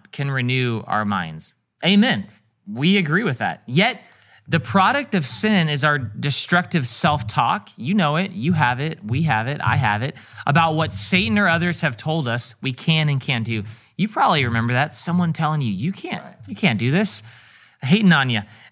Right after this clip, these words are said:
Speaker 1: Denounce those lies. I mean, you are fearfully and wonderfully made. You are made in the image of God, restored in Christ. So speak and think with your uniqueness and growing <laughs> brain, uh, to limitless possibilities. I mean, you have,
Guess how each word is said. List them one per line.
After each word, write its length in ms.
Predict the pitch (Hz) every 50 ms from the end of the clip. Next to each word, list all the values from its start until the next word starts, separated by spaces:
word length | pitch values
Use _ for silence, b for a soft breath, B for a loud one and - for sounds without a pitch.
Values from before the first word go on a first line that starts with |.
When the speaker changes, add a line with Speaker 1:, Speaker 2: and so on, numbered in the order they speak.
| _
Speaker 1:
Denounce 560 | - 165 165 160 165 170 208 269 269 - - -
those 240 | 196 202 202 156
lies. 440 | 180 175 175 170 123 80 98 - - -
I 40 | -
mean, 140 | 143 147 139
you 200 | 147 190 240 226
are 100 | 180 160
fearfully 560 | - - - 214 226 247 - - 254 233 214
and 160 | 196 180 170
wonderfully 460 | 165 170 185 185 185 - - 180 165 147
made. 280 | 143 151 175 160 139
You 120 | 147 156 160
are 80 | 151
made 340 | 147 147 156 165 196 220 208
in 100 | 220 196
the 100 | 175 165 175
image 240 | 180 180 170 139 143
of 160 | 127 110 110
God, 320 | 139 147 160 165 151 127
restored 400 | 131 104 98 - - 165 175 170
in 140 | 151 139 127
Christ. 340 | - - 156 143 143 139 -
So 80 | - 139
speak 460 | 123 - - - - 202 240 - -
and 140 | 247 208 190
think 320 | - 170 170 175 170 B B B B B B B -
with 240 | 156 175 175 180
your 160 | 175 175 170 160
uniqueness 840 | 156 147 139 127 120 127 156 170 - 208 220 233 196 - - - B B B B 113 B B -
and 240 | - 151 156 156 147
growing 540 | 120 127 135 135 143 165 175 180 180 185 185 180 - -
<laughs> 0 |
brain, 680 | 165 131 - - 139 156 156 151 151 139 131 127 127 120 B B B B B B 104
uh, 160 | 98 110 110
to 160 | - - 147
limitless 540 | 131 131 139 143 147 139 135 135 127 - -
possibilities. 760 | - - 131 127 - 120 107 110 127 135 131 117 110 104 95
I 40 | 113 120
mean, 160 | 127 127 123
you 120 | 135 160
have, 300 | 175 175 160 151 135 120